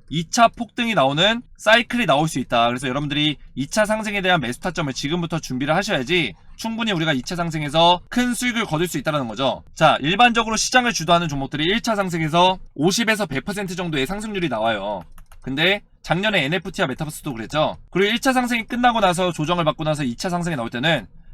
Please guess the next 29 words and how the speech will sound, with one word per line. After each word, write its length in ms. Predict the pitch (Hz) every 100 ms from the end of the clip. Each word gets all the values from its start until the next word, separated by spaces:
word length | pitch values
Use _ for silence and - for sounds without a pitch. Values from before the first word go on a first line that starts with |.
| -
백 180 | 143 170
에서 200 | 208 202
이백 360 | 131 143 208 202
퍼센트의 640 | 202 180 170 170 185 208 -
더 140 | 147
큰 240 | 151 247 233
상승률이 480 | 233 226 226 196
나온다는 420 | 139 123 156 139 110
거죠. 380 | 104 156 110 - - -
그렇기 200 | 185 226
때문에 220 | - 214 185
우리가 240 | 151 180
지금부터 760 | 170 151 180 170 - 170 170 165 - - -
조정을 320 | - 185 208
받는다고 360 | 156 147 165 165
해서 140 | 131
이 100 | 127
구간에서 340 | 139 160 160 151
힘들어하는 380 | 208 214 202 190
게 60 |
아니라 380 | 131 117 160 113 - - -
우리는 300 | 135 185 202
매수 240 | 127 160
타점을 300 | - 220 214
잡아야 240 | 185 127 147
된다. 240 | 131 104
이렇게 180 | 107 -
보시면 240 | 135 160
되고, 380 | 117 107 160 104